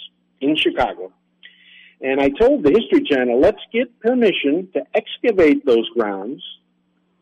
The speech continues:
and there's a possibility that proof of Jack the Ripper is buried there."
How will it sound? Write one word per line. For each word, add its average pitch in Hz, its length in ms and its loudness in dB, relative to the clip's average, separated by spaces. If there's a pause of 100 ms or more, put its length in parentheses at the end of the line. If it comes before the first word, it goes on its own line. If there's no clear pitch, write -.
(420)
and 143 220 0
there's 156 220 4
a 165 100 4
possibility 143 960 2
that 135 300 0 (140)
proof 233 320 2 (420)
of 147 460 2
Jack 143 480 -2
the 240 80 2
Ripper 139 720 2
is 135 140 2 (180)
buried 135 520 2
there." 247 400 -4